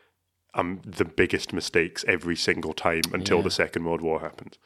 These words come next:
Speaker 2: The clever hopes expire, as
Speaker 1: Yeah.
Speaker 2: Auden put it.
Speaker 1: Yeah, would you,
Speaker 2: Yes.
Speaker 1: would you, would you reckon, I feel like we've talked around this book a lot, but not about
Speaker 2: Well,
Speaker 1: it.
Speaker 2: there's, there's so much to go at. We haven't really talked about homosexuality,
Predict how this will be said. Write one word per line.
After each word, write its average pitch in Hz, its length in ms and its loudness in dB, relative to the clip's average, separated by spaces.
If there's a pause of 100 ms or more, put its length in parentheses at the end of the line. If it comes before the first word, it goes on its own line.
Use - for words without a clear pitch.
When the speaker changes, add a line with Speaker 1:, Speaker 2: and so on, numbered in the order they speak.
(680)
Speaker 2:
The - 60 -16
clever 104 260 4
hopes 101 280 2
expire, 95 520 2 (160)
as - 340 -10 (580)
Speaker 1:
Yeah. 76 280 -8
Speaker 2:
Auden 87 340 -6 (220)
put - 160 -8
it. 90 180 -8 (300)
Speaker 1:
Yeah, 156 200 6
would 117 220 8
you, 127 140 8
Speaker 2:
Yes. 127 80 4
Speaker 1:
would 131 160 4
you, 143 60 -4
would 143 260 4
you 147 80 6
reckon, 139 420 2
I 139 80 8
feel 160 140 8
like 139 120 8
we've 131 120 0
talked 127 260 8
around 113 280 8
this 95 120 0
book - 220 -8
a 87 40 -6
lot, 80 200 -2
but - 100 -8
not 95 200 -4 (720)
about - 160 8
Speaker 2:
Well, 160 160 12
Speaker 1:
it. - 20 4
Speaker 2:
there's, 151 160 6
there's 135 240 2
so 175 140 10
much 156 160 6
to 123 80 4
go 131 180 10
at. 98 100 8
We 110 100 4
haven't 151 180 6
really 113 180 8
talked - 240 4
about - 160 0
homosexuality, 113 920 2